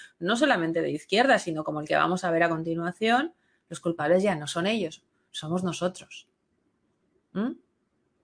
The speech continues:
Esos son los que han reducido tu parcela de libertad al hecho de que haya que hacer listas de bares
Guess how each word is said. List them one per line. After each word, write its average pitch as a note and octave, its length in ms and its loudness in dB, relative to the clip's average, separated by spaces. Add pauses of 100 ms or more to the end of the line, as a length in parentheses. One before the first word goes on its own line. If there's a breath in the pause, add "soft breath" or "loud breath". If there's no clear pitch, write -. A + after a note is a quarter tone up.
(300)
Esos A#3 240 4
son C4+ 220 6
los B3+ 160 6
que A3+ 100 2
han A3+ 180 4
reducido A#3+ 760 6
tu G3+ 100 4
parcela G3+ 400 4
de G#3+ 120 8
libertad G3 520 4
al F3+ 160 2
hecho F#3+ 280 2
de G3+ 180 0
que F3+ 100 2
haya F#3 300 4
que F3+ 80 -2
hacer F3+ 260 2
listas F#3+ 320 0
de F#3+ 100 4
bares G3+ 360 2